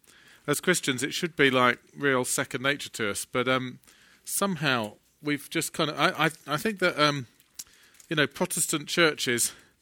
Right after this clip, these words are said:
have been sometimes formed more by the, um, by the Enlightenment than they have by the Reformation,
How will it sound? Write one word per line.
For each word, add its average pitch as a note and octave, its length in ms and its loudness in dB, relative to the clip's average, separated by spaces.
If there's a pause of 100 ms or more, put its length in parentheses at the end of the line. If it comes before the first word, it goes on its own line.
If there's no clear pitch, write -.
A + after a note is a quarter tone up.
(640)
have D3 180 -2
been D3 480 4
sometimes D#3 520 -2
formed C3+ 440 -4
more C#3+ 260 0
by C3 260 4
the, B2 320 2 (920)
um, B2 460 -2 (1040)
by C3+ 220 0
the B2 100 -2
Enlightenment C3 600 -2
than A#2+ 120 -10
they B2 100 0
have B2 240 -4
by A#2+ 140 2
the A#2 100 -6
Reformation, A#2+ 640 -4